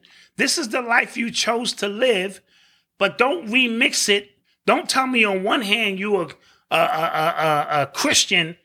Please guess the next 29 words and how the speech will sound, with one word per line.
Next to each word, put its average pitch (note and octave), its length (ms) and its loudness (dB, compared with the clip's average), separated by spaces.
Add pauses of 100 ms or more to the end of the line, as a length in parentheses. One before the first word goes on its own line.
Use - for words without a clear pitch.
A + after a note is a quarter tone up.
(300)
through A#3+ 340 0
and G3 160 0
through, A3 440 -2 (300)
but G3 200 0
then C4+ 200 2
you A#3+ 140 -2
remix B3+ 560 -2
the B3 80 -6
parts A#3 400 -2
of G#3 120 -12
Christianity A#3+ 760 -6
you G3+ 160 -2
like F#3+ 480 0 (420)
and C#4 140 2
you C#3+ 100 4
don't A3 240 2
like. - 380 -8 (320)
Uh, G3 100 0
whether E4 280 2
you're D#4 180 2
a - 20 -16
Christian D4 380 -4
or B3+ 80 -4
not, E4+ 220 0
that's C4+ 180 -2
your C4+ 100 -2
business. D3 360 -4
I E3 80 -8
have G#3 280 -6